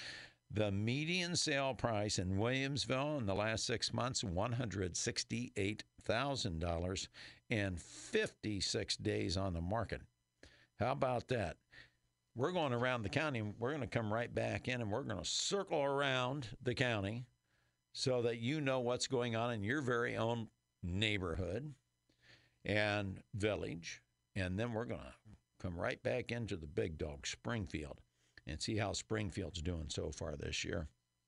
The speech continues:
uh, in this market. You know, I'm really surprised that we don't have, uh, we're not way ahead on our closed sales with the, uh, larger numbers of homes going under contract, but, you know, that's the way it goes.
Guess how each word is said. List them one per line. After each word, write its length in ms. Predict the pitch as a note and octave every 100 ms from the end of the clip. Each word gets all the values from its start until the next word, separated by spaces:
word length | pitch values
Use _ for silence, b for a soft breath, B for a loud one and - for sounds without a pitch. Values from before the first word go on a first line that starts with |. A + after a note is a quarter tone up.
| _ _ _ _ _ _ - -
uh, 200 | F#2+ D#2+
in 200 | G2+ F2+
this 240 | F2 D#2+ -
market. 320 | F2 E2+ - - B B B
You 100 | A#2
know, 80 | C3+
I'm 180 | C3+ B2+
really 200 | C#3+ A#2
surprised 440 | - B2+ C#3 A2+
that 80 | A2
we 100 | A2
don't 200 | A2+ G#2
have, 320 | A#2+ A2+ F#2
uh, 140 | G2 F#2+
we're 160 | F#2+ G#2
not 240 | G#2+ E2+
way 260 | G#2 A#2+ G2+
ahead 260 | A#2+ A#2
on 160 | G2 F#2
our 140 | E2+
closed 380 | - A2+ G#2 -
sales 440 | A2 G#2 F#2 - - B B B B B
with 180 | G#2+ G2+
the, 240 | G2+ G2+ G2
uh, 220 | F2+ E2 -
larger 480 | A2+ G#2 A2+ F2+ G2+
numbers 440 | G2 G#2+ G2+ G2 G2
of 180 | F2
homes 300 | - A2+ F2+
going 300 | F#2+ G#2 G#2
under 220 | G#2 G2+ G2
contract, 500 | A2 A2 - D3 C3+
but, 100 | G2+ -
you 80 | F#3
know, 220 | F3+ F#3 C3+ _ _ b b b b -
that's 280 | G#2 C#3 -
the 100 | C3+
way 180 | C#3+ D3
it 80 |
goes. 500 | D3 D#3 C3 A#2+ -